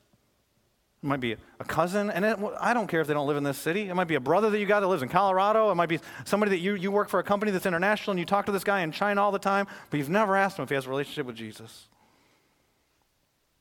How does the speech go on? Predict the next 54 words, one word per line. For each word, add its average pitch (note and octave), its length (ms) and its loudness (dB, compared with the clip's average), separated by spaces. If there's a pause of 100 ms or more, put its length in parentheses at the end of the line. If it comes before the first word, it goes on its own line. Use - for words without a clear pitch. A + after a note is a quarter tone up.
(220)
Would C3 120 -10
you G3 60 -8
pray G#3+ 200 -4
and G#3 100 -2
ask F#3 120 -4
God F3 220 -4
to F3 60 -8
put - 140 -10
that E3+ 120 -4
person F3 240 -10
on D#3+ 60 -8
your D#3 80 -6
heart? F3 100 -4
He's F3+ 140 -2
given F#3+ 260 -2
you F3+ 100 -4
a C#3 60 -6
platform. D#3+ 420 -6
Maybe G#3 260 0
you're A#3+ 160 2
in A#3+ 60 2
a A#3 60 0
season E3+ 260 -4
of C#3 80 -4
preparation. A#2+ 500 -2 (200)
Maybe A3 220 2
you're B3 120 4
at A3+ 120 4
a G#3+ 40 2
crossroads E3 440 -2
of B2+ 80 -10
faith. A2+ 280 -2 (160)
Or D3 60 -2
maybe G#3+ 340 2
it's - 140 -2
a - 40 -14
time F3+ 220 0
of B2 140 -6
reaping C3+ 320 -4
in G#2+ 80 -4
your G#2 140 -4
life, G2+ 180 0 (240)
and B2 80 -4
it's B2 80 -4
time F3+ 280 -4
to E3+ 40 -6
use C#3 200 -6
that B2+ 140 -6
platform A2+ 380 -10
to G2 60 -12
point D3+ 260 -10
people D3 320 -8 (220)
to - 80 -14
Christ. - 580 -16